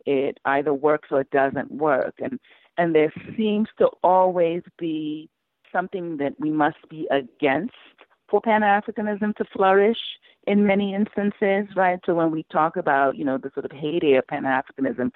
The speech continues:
of the late nineteenth and early twentieth century, of course,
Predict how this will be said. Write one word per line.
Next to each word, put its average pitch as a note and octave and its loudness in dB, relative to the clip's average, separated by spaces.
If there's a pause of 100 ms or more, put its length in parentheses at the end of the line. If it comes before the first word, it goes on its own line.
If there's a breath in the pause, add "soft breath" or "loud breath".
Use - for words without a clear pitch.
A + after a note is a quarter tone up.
(260 loud breath)
of - -2
the D3 2
late C3+ 2
nineteenth C3+ 0
and C3 0
early C3 2
twentieth A#2+ -2 (120)
century, E3+ 4
of B2 0
course, D#3 2